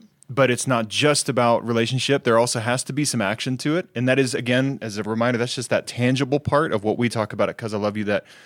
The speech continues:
your faith should mean something. It should move you to action in some way. And so we would certainly welcome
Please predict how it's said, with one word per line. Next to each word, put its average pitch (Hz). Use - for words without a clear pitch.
your 117
faith 156
should 139
mean 123
something. 92
It -
should 131
move 120
you 117
to -
action 95
in 123
some 110
way. 95
And 104
so 110
we 127
would 120
certainly 127
welcome 101